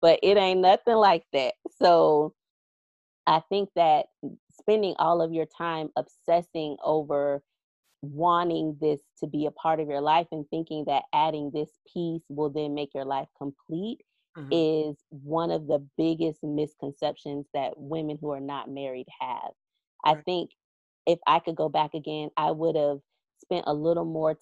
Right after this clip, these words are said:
Speaker 1: time kind of building myself up
Speaker 2: Mm.
Speaker 1: and learning more about me and
Speaker 2: Yes.
Speaker 1: establish myself prior to getting married so that, uh, I wouldn't have had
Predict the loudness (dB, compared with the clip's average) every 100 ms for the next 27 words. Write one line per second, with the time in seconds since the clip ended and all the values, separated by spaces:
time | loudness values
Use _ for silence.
0 | -10 -8 -6 -6 -8 -12 -14 _ _ _
1 | -8 -6 -4 -8 -10 -6 2 4 4 -2
2 | -4 -6 -8 -2 -2 -2 _ -2 0 0
3 | -4 _ _ _ _ _ -2 -2 -2 -4
4 | -2 -4 -4 -8 -4 2 2 2 2 0
5 | -4 -4 -4 -4 -6 -10 -10 -4 0 0
6 | -2 -8 _ _ _ _ -6 -6 -6 _
7 | _ _ -6 -2 0 0 -2 -6 _ -8
8 | -4 -4 -4 -4 -4 -2 -2 -4 -6 _
9 | _ _ _ 2 2 2 2 4 2 -2
10 | -6 -4 -2 -4 -2 0 2 0 0 -4
11 | -2 -2